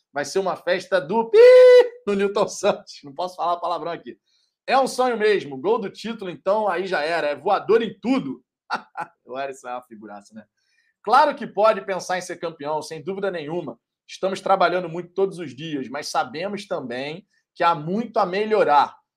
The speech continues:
Nós acreditamos, sim, que podemos ser campeões, brigar pelo título, Libertadores. Temos isso na cabeça", tá?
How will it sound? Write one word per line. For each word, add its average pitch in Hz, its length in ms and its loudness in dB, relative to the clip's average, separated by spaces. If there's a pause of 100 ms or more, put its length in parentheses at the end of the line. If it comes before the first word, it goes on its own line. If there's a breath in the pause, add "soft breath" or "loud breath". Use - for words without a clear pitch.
(120)
Nós 202 380 2
acreditamos, 208 960 -4
sim, 220 340 -6 (140)
que 160 100 -18
podemos 165 400 -8
ser 160 120 -12
campeões, 156 580 -10 (240)
brigar 180 400 -2
pelo 170 220 -6
título, 175 520 -10
Libertadores. 165 960 -4 (220)
Temos 202 420 0
isso 202 480 -8
na 202 280 -2
cabeça", 175 720 -2 (420)
tá? 143 300 -2